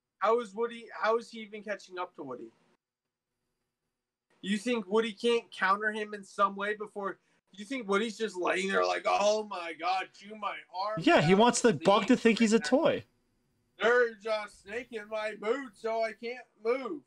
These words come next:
Speaker 2: No, what?
Speaker 1: Like, Woody's not doing that, bro. He's not. He's fighting back, and he's ripping Hopper's legs and antennas
Speaker 2: Woody
Speaker 1: off
Speaker 2: doesn't
Speaker 1: of
Speaker 2: have any
Speaker 1: Hopper.
Speaker 2: muscle, my guy.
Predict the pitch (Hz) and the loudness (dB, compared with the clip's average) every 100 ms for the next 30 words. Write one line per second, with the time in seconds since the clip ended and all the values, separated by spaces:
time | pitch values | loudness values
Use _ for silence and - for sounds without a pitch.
0 | _ 220 127 165 175 139 254 277 233 220 | _ 6 8 6 4 0 -4 -4 -4 0
1 | 226 220 226 233 190 160 165 156 160 - | 0 0 0 0 0 -2 2 2 2 -6
2 | 190 175 175 170 - _ _ _ - 190 | -12 -2 -2 -2 -4 _ _ _ -14 -14
3 | - - 220 220 220 185 202 208 196 - | -8 2 2 2 -4 -2 0 2 -2 -10
4 | 185 180 165 151 _ _ - 190 165 175 | -14 -14 -18 -20 _ _ -14 -14 -8 0
5 | 240 226 190 - 202 214 220 208 170 175 | 0 0 -8 -4 0 0 0 -4 -4 -6
6 | 202 214 247 233 - 190 180 185 170 - | 0 2 2 0 -14 -16 -14 -14 -16 -14
7 | 190 196 165 - _ _ _ 160 135 294 | -14 -12 -16 -18 _ _ _ -4 4 6
8 | 320 339 269 254 285 240 247 202 233 269 | 8 6 8 8 8 8 6 6 6 4
9 | 254 202 156 139 131 117 117 | 4 4 2 0 0 0 -4